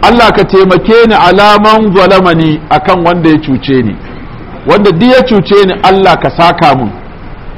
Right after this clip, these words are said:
Wannan addu'a ce annabi yake, "Wanda duk ya zalunce ni Allah ka saka mun. Wa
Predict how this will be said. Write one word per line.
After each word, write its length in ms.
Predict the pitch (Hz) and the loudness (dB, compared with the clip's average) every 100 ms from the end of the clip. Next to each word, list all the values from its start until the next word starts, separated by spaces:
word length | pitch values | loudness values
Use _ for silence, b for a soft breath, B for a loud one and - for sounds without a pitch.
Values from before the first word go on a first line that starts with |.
| - - | -10 -4
Wannan 240 | 180 175 | 0 2
addu'a 260 | 156 160 185 - | 2 2 0 2
ce 80 | 170 | 0
annabi 360 | 147 160 147 | 0 0 2
yake, 200 | 156 151 | 0 0
"Wanda 260 | 139 190 180 | 0 2 0
duk 100 | 165 226 | 0 0
ya 100 | 220 | 2
zalunce 520 | 202 180 165 151 190 | 2 2 2 2 2
ni 80 | 185 | 2
Allah 300 | - 175 170 | 0 0 0
ka 120 | 147 127 | 0 -2
saka 360 | 156 147 139 | 0 0 0
mun. 140 | 120 107 - - - - - - - | -2 -4 -8 -12 -12 -14 -16 -16 -6
Wa 100 | 127 | -2